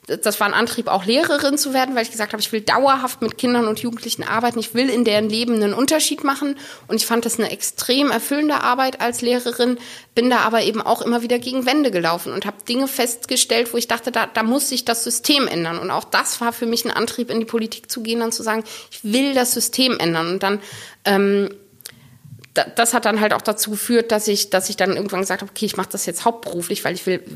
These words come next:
will nicht nur so ein bisschen, sondern ich will wirklich richtig einen Unterschied machen." Ähm, in vollem Bewusstsein, dass ich nicht alleine werde hier die Weltrevolution starten können, ne? Und das ist auch gar nicht mein Plan. Aber, ähm,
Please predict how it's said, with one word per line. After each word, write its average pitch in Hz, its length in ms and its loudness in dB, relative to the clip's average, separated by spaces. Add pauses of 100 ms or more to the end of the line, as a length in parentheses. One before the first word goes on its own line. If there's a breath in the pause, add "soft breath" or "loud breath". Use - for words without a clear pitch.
(140)
will 202 360 0
nicht 226 200 0
nur 220 180 4
so 208 120 -2
ein 202 180 0
bisschen, 285 380 0
sondern 190 180 0
ich - 240 -6
will 247 400 2
wirklich 220 560 0
richtig 220 320 -2
einen 147 100 -6
Unterschied 180 400 -6
machen." 214 300 0 (540 loud breath)
Ähm, 196 420 4 (240)
in 247 140 4
vollem 269 320 4
Bewusstsein, 226 560 2
dass 220 120 0
ich - 140 -4
nicht 240 140 0
alleine 202 400 2
werde 208 220 2
hier 214 200 0
die 208 160 -4
Weltrevolution 160 800 -2
starten 147 400 -2
können, 151 260 -2
ne? 175 140 0
Und 240 100 0
das 240 60 2
ist 233 80 -4
auch 220 100 -4
gar 196 120 0
nicht 214 100 0
mein 214 120 0
Plan. 156 380 0
Aber, 190 460 2
ähm, 202 240 0